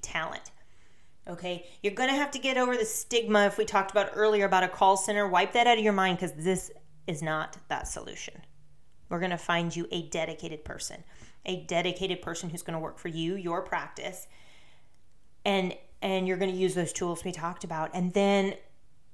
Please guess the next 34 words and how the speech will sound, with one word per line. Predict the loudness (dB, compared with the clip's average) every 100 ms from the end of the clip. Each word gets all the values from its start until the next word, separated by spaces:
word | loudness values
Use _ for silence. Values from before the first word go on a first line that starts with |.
| -14 -2
guys, | 0 0 -4
just | -8 -8 -8
rethink | -4 -4 -2 -2
the | -2
possibilities | -6 -6 -4 0 2 2 0 -4
here. | -6 -8 -12 -18 -18 0
What | 2 2
can | 0 -4
you | -2
do | 0
with | 2
an | 2
extra | 0 -2 -8
twelve | 2 2 2
hundred | -6 -4
dollars | -2 -2 -4
a | -10
month? | -12 -14 -18 -18 -18 -18 -18 -18 -18 -18 -18 -18 -18 -18 -18 -4
What | -4 -2
could | -4
you | 0
do | 2 2
with | 0
it | -6 -6
in | -6
your | -6
practice? | -4 -6 -6 -10 -10 -14 -18 -18 -2
Is |
that | 4 6
a |
new | 6 4
piece | 0 0
of | 0
equipment? | 2 2 4 0